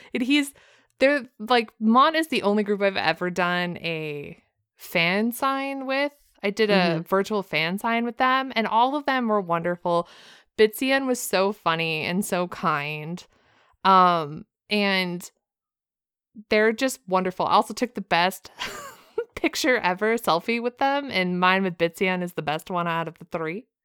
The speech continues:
Speaker 2: Yeah, you still use it as your profile pic for stuff, don't you?
Speaker 1: I
Speaker 2: Or
Speaker 1: do. I do use it for my profile pic because it was also my profile pic at, at work on
Speaker 2: Yeah.
Speaker 1: Slack for a long time. They were like, "Who's this other dude?" And I was like, "Don't ask questions."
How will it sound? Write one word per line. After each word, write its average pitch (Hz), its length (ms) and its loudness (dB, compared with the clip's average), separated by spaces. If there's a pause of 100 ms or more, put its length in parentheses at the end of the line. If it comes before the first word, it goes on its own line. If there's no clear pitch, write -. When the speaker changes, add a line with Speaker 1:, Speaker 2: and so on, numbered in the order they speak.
(260)
Speaker 2:
Yeah, 196 300 2
you 196 140 -4
still 285 280 -2
use 202 220 0
it 185 100 0
as 175 120 -2
your 156 120 -2
profile 175 480 0
pic 160 280 -4
for - 160 -6
stuff, - 680 -4
don't 147 260 -6
you? 220 60 0
Speaker 1:
I 220 100 4
Speaker 2:
Or 247 80 0
Speaker 1:
do. 214 460 2 (120)
I 180 160 2
do 196 280 -2
use 196 260 -2
it 175 80 -6
for 185 120 -6
my 170 160 -2
profile 160 440 -4
pic - 300 -8
because 165 540 -6
it 208 80 -2
was 220 140 -4
also 185 300 -2
my 170 180 -4
profile 160 440 -2
pic 160 280 -6
at, 147 120 -6 (100)
at - 220 -6
work 147 340 -4 (380)
on 165 200 0
Speaker 2:
Yeah. 165 180 4
Speaker 1:
Slack 156 300 0
for - 200 -2
a 247 60 0
long 262 340 2
time. 294 520 -4 (140)
They 302 120 0
were 277 120 -2
like, 269 180 2
"Who's 277 220 0
this 370 240 0
other 226 240 4
dude?" 170 380 0
And 160 80 -6
I 170 40 -4
was 180 80 -6
like, 190 140 -6
"Don't 165 220 -10
ask - 160 -16
questions." - 720 -12